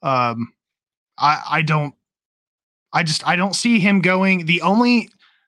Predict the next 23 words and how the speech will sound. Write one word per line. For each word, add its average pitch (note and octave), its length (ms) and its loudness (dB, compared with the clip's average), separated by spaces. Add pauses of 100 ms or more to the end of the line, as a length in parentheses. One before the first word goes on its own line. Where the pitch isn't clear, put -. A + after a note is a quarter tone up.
(120)
I F3 120 0
would F#3 180 2
never, F#3+ 260 0
I F3 120 2
would F#3+ 160 -2
say E3 240 0
steer E3 280 0
clear F3 360 2
of C3+ 160 -4
the C#3+ 300 0
New D3+ 160 2
England D3+ 240 0
Patriots D#3 420 -2
side C3+ 240 0
unless C3+ 260 -4
they D3+ 120 0
decide D3 320 -2
to D3 100 -6
make C#3+ 140 -4
a C3 40 -6
move C#3 240 -2
somehow C#3 360 0
to, B2+ 280 -4